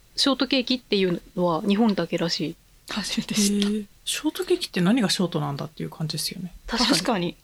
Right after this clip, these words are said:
Speaker 1: ホールケーキじゃないって意味なのかなみたいな感じで受け取ってたんですけど。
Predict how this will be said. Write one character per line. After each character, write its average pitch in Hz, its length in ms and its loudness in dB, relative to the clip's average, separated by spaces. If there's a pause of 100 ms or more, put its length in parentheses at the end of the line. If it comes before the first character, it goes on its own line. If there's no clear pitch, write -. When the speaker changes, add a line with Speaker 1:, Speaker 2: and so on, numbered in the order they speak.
(120)
Speaker 1:
ホ 320 260 2
ー - 40 2
ル 370 60 4
ケ 392 160 2
ー 349 40 4
キ - 80 0
じ 185 100 2
ゃ 170 40 2
な 208 140 4
い 233 40 4
っ 180 40 -2
て - 160 -2
意 190 80 4
味 190 80 6
な 160 80 2
の 165 100 0
か 160 140 -2
な 165 140 2
み 170 100 -2
た 180 100 2
い - 20 6 (300)
な 233 200 2 (120)
感 247 200 0
じ 247 160 -4
で 226 120 4
受 208 100 2
け 240 100 4
取 233 140 0
っ - 40 -18
て 202 120 -4
た 170 140 -2
ん 170 80 -4
で 165 100 -2
す - 60 -14
け 175 120 -4
ど。 165 180 -2